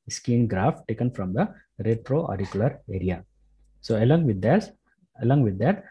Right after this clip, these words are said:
horizontal lid shortening procedure, lateral tarsal strip is also done. So this is the postoperative day one condition.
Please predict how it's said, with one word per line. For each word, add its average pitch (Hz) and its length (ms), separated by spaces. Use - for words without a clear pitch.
horizontal 131 440
lid 139 400
shortening 110 520
procedure, 101 580
lateral 110 300
tarsal 95 440
strip - 280
is 95 120
also 147 380
done. 95 260
So - 100
this 104 220
is 107 60
the 180 100
postoperative 110 760
day 95 140
one 104 300
condition. 90 440